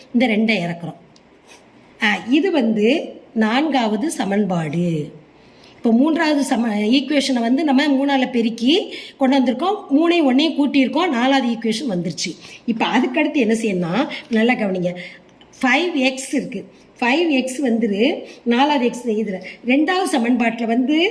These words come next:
அஹ், டூ எக்ஸ் இருக்குது. அப்ப அதை சமமாக்குறதுக்கு என்ன செய்யணும்?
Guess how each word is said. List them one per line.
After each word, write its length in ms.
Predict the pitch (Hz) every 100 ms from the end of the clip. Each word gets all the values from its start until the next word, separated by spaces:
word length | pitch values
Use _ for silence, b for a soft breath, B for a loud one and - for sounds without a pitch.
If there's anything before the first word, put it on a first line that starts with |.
| - B 233
அஹ், 320 | 220 214 202 -
டூ 180 | 381 403
எக்ஸ் 320 | 294 269 -
இருக்குது. 360 | 233 170 170 - - _
அப்ப 240 | - 226 285
அதை 240 | 233 254 262
சமமாக்குறதுக்கு 800 | - 247 302 294 254 247 233 240
என்ன 80 | 262
செய்யணும்? 480 | 269 254 226 247